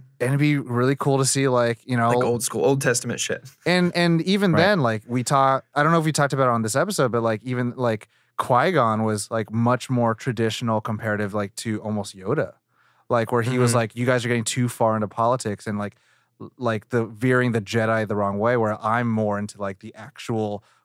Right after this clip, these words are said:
Speaker 1: fucking way of the <laughs> Jedi."
Speaker 2: Balance
Speaker 3: Yeah.
Speaker 2: of the Force.
Speaker 3: Exactly.
Speaker 1: Yeah. So, like, it's
Speaker 2: Peacekeeping.
Speaker 1: Yeah,
Speaker 2: That's
Speaker 1: so
Speaker 2: all.
Speaker 1: it'd be really cool to kinda get a little bit more. It's not gonna happen in this season for sure, but in later seasons,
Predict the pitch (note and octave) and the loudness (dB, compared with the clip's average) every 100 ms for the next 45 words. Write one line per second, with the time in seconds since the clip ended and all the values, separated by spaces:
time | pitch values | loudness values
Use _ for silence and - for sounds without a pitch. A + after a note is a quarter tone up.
0 | _ - B2 - A#2+ A2+ G#2 A2+ B2 A#2+ | _ 0 0 0 -2 0 0 2 2 0
1 | A#2+ C#3+ - D#3+ G3 C3+ B2+ A2 A2 C3+ | 0 0 4 4 4 4 4 4 4 4
2 | B2 C3+ B2+ A#2 A#2 E3+ A#3+ B3 F#3 B2 | 2 4 4 4 4 4 6 4 4 2
3 | G#2+ G2+ - B2 A#2+ B2 A#2+ C3 C3+ - | 0 -2 0 2 4 2 2 2 2 2
4 | C#3 A#2+ A2 G#2 C3+ G3 F#3+ B2+ C#3 A2 | 0 0 -2 -4 0 2 4 4 4 2
5 | D#2 C3+ C3+ D#3 F3 E3+ - D#3 C#3 C#3 | 0 0 2 4 4 2 2 0 2 0
6 | C3 B2 B2 _ C3 C3+ C3+ C3 A#2+ A#2+ | 0 0 -2 _ -2 2 2 2 2 2
7 | - - C#3+ G3 F#3 E3 C#3+ C3 A#2+ C#3 | -2 -4 0 2 4 2 2 2 0 0
8 | C3 D#3+ - C3+ G#2 - B2 A2+ D3+ - | -2 -2 -2 -4 -4 -4 0 2 0 -2
9 | _ _ - C3 G#2 G#2+ A#2 C3 E3+ F3 | _ _ -4 -2 -2 -2 0 0 2 2
10 | F3 E3 | 0 -2